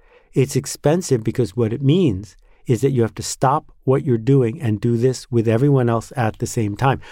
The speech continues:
This is one reason why so many organizations that are finding people at home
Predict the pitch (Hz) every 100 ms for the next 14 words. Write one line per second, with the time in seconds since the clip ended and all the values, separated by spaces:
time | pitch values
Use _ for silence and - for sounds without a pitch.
0 | - - 160 151 127 131 147 143 156 139
1 | 98 90 - _ - 117 110 - - 139
2 | 143 131 135 131 117 113 107 120 123 117
3 | 98 - _ _ 113 107 92 - 120 127
4 | 127 120 - - 120 123 107 95 127 139